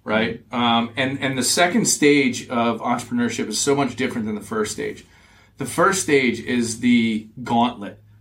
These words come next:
Speaker 2: Yeah.
Speaker 1: It's coming at you at, a, at, like, drinking out of a fire hose every single day. You're making decisions, you're putting out fires, you're focused on gaining that new client, gaining all that stuff. Well, the, the success metric to me is how many of those clients do you keep,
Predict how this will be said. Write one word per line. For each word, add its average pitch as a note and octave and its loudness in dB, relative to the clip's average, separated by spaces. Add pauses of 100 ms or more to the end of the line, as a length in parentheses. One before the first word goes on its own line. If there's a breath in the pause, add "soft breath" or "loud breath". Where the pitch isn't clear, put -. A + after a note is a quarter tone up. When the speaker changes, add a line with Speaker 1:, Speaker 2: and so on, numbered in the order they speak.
(120)
Speaker 2:
Yeah. - -12
Speaker 1:
It's C#3+ 4
coming D#3 2
at C#3+ 4
you D3 6
at, A#2+ 2
a, A#2 -4
at, A#2+ -4
like, A#2+ 0
drinking C#3+ -2
out B2+ 2
of A2 -4
a - -8
fire B2+ 2
hose B2+ 0
every B2+ 0
single B2 -2
day. A#2+ 2
You're A2+ 4
making B2+ 2
decisions, A#2+ 0
you're - -10
putting C#3 0
out A#2+ 0
fires, B2 2
you're A#2 -2
focused B2 0
on A#2 2
gaining C3 2
that A#2+ 2
new B2 0
client, A#2 -2
gaining C3 2
all A#2+ 2
that A2+ -2
stuff. A#2+ -6 (640 loud breath)
Well, C3+ 2
the, C#3 0
the C3 -2
success E3 2
metric B2 -2
to C#3 -4
me C3+ 2
is A#2 2
how C#3+ 0
many C#3+ 4
of B2+ 0
those A#2+ 0
clients A#2 0
do - -4
you - -2
keep, - 0